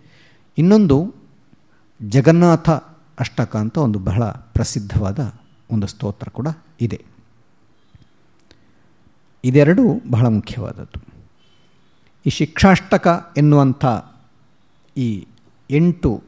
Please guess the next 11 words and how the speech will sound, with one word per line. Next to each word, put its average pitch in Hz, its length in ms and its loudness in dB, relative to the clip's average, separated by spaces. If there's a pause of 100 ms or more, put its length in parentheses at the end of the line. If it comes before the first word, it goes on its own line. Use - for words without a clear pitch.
ಶ್ಲೋಕಗಳ 151 680 0 (1400)
ಈ 110 260 -4
ಸ್ತೋತ್ರದಲ್ಲಿ 135 1000 -2 (840)
ಭಕ್ತಿಯನ್ನು 196 580 2
ಹೇಗೆ 147 340 2
ನಾವು 131 420 0 (1700)
ಬೆಳೆಸ್ಕೊಳ್ಬೇಕು 127 1000 2 (140)
ಎನ್ನುವಂಥ 117 380 0
ಕೆಲವು 107 280 -2
ಉಪದೇಶಗಳೂ 139 640 6
ಬರ್ತವೆ. 117 500 2